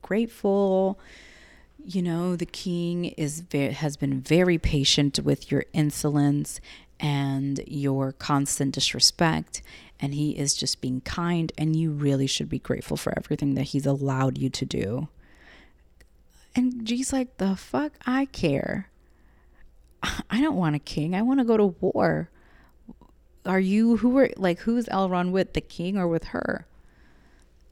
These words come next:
You know, and he's, he's trying to, like, both sides this. He's trying to, like, play neutral, play Switzerland, but you know what that gets you? Nowhere. That also gets you killed.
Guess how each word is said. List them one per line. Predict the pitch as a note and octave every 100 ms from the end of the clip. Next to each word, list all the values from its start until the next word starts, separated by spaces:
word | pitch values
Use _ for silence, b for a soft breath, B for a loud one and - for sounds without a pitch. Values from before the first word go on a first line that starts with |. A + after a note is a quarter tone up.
| F#3
You | F#3+
know, | E3+ D#3
and | F3
he's, | G3+ G#3+ -
he's | A#3+ A3
trying | - G#3+ G3+
to, | F#3
like, | E3 D3+ - -
both | D#3+ - D3 D3
sides | - C#3 B2+ C#3+ -
this. | D3 D3 D3+
He's | D#3+ D#3+
trying | - C#3+
to, | C#3
like, | C#3 C3+
play | - C3+ C3+
neutral, | C3+ C3 C3+ - C#3+ C#3 C#3
play | - C#3
Switzerland, | - D#3 D3+ E3 D#3+ D#3+ D#3+
but | C#3+ C#3 - b b b b b b -
you | E3+
know | F#3+
what | G3+
that | G#3 G3+
gets | G#3 G3+ -
you? | G#3
Nowhere. | G3+ - E3 D#3+ D3
That | C#3+ E3 -
also | F#3+ - F3+
gets | F3+ -
you | G3
killed. | - A3+ B3+ -